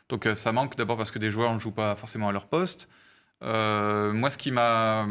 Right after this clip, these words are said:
je dirais, presque plus inquiété encore, enfin,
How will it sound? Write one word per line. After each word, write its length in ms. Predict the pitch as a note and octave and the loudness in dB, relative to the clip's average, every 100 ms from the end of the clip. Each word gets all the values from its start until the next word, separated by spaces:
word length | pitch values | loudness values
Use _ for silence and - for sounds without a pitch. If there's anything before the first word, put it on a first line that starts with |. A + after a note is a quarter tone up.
| G#2+ A2 A2 - - | -4 -8 -14 -14 -10
je 100 | B2+ | -2
dirais, 200 | A#2+ A#2 | -2 -2
presque 280 | B2 - | -6 -4
plus 460 | B2 - - D#3 C#3 | -4 -6 -4 0 0
inquiété 720 | C3+ A2 C3 - - B2 B2 | 0 -2 -6 -4 0 2 4
encore, 400 | G#2+ G#2+ D#3 F3 | 2 2 2 2
enfin, 340 | B2+ A2 G#2 | 2 0 0